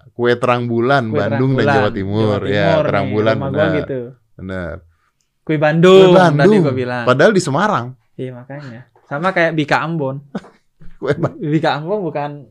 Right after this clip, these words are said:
Speaker 2: Ambon,
Speaker 1: Bukan di
Speaker 2: Medan.
Speaker 1: Ambon, iya. Apem Pinang.
Speaker 2: Apem Pinang, Pontianak.
Speaker 1: Apem Pinang, Pontianak. Oke. Terus, udah ya?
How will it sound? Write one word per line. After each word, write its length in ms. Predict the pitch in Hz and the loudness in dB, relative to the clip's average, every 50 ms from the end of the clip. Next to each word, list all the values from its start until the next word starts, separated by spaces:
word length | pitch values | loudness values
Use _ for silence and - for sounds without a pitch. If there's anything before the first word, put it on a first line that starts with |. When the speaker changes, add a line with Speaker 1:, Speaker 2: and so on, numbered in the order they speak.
| - 139 _ | -20 -20 _
Speaker 2:
Ambon, 340 | - 175 208 202 170 160 | -18 -14 -8 -4 -4 -2
Speaker 1:
Bukan 80 | 110 117 | -2 -2
di 80 | 110 110 | -2 0
Speaker 2:
Medan. 220 | 110 - 160 156 | -2 -2 -2 -4
Speaker 1:
Ambon, 200 | - 113 110 113 127 | -4 -6 -6 -8 -10
iya. 220 | 135 117 98 101 - _ _ _ _ _ _ _ _ _ _ _ _ _ | -10 -12 -14 -14 -18 _ _ _ _ _ _ _ _ _ _ _ _ _
Apem 320 | - 185 151 - 185 185 180 | -6 -6 -4 -2 -2 -2 -2
Pinang. 500 | 170 202 202 202 214 220 190 151 - - | -2 -2 -2 0 0 0 0 -2 -4 -8
Speaker 2:
Apem 260 | - 139 135 139 135 135 | -12 -12 -12 -10 -10 -10
Pinang, 280 | 131 139 135 147 143 135 | -10 -10 -10 -10 -10 -10
Pontianak. 680 | 127 127 127 127 127 123 120 120 120 120 123 139 135 _ _ _ _ _ _ | -10 -10 -10 -10 -10 -10 -10 -10 -12 -14 -14 -16 -20 _ _ _ _ _ _
Speaker 1:
Apem 320 | - 104 - - 117 113 131 | -18 -18 -14 -12 -12 -12 -12
Pinang, 380 | 131 127 113 117 127 131 143 | -12 -12 -12 -10 -12 -12 -12
Pontianak. 720 | 127 120 117 113 110 113 107 92 87 90 92 98 98 92 _ _ _ _ | -14 -14 -16 -16 -16 -16 -16 -16 -16 -18 -18 -20 -20 -20 _ _ _ _
Oke. 640 | 98 98 95 _ _ 104 101 98 92 87 85 85 82 82 - _ _ _ _ _ _ _ _ _ _ _ _ | -20 -20 -20 _ _ -14 -14 -12 -12 -14 -14 -16 -18 -20 -20 _ _ _ _ _ _ _ _ _ _ _ _
Terus, 340 | - 110 139 143 131 _ _ _ _ _ _ | -14 -12 -12 -12 -14 _ _ _ _ _ _
udah 240 | - 120 117 101 90 | -10 -8 -6 -6 -6
ya? 120 | 80 80 | -8 -10